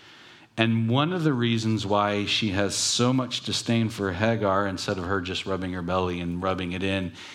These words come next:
is, what does that mean since Hagar got pregnant? In her mind, it meant the reason they can't have children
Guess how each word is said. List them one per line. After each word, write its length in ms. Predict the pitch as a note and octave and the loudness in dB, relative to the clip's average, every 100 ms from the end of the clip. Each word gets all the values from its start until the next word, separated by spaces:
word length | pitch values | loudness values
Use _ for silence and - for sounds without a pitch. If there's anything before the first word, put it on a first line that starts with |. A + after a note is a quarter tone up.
| - | -12
is, 440 | - G#2 G2 G2 G2 | -2 0 0 -4 -2
what 180 | G#2+ B2+ | -2 0
does 160 | D#3 | 0
that 260 | D3 A#2+ G#2 | 0 -2 -2
mean 380 | G2+ G#2 F#2+ E2+ | 0 0 0 -2
since 220 | F#2 E2+ | -6 -6
Hagar 400 | F#2 F#2 F#2 F2+ | -4 -2 -2 -2
got 200 | E2+ D#2+ | -4 -8
pregnant? 380 | - E2+ E2+ E2 - - _ _ _ _ _ _ _ _ _ - - - - | -10 -10 -10 -12 -18 -20 _ _ _ _ _ _ _ _ _ -16 -16 -20 -4
In 160 | A2 | -2
her 220 | G#2 B2+ E3 | 2 2 2
mind, 320 | A2+ F#2+ F#2+ | 2 0 -2
it 100 | G2 | -2
meant 400 | G2 F#2+ F#2 G#2 | -2 -2 -4 -8
the 80 | F2+ | -4
reason 400 | F#2 B2+ B2+ A#2+ | 0 0 2 0
they 140 | A#2 | 0
can't 180 | A#2 G#2+ | 0 -2
have 220 | G2+ E2+ | -2 -4
children 640 | - B2+ B2+ F2 E2+ F2+ | -2 0 -2 -4 -8 -10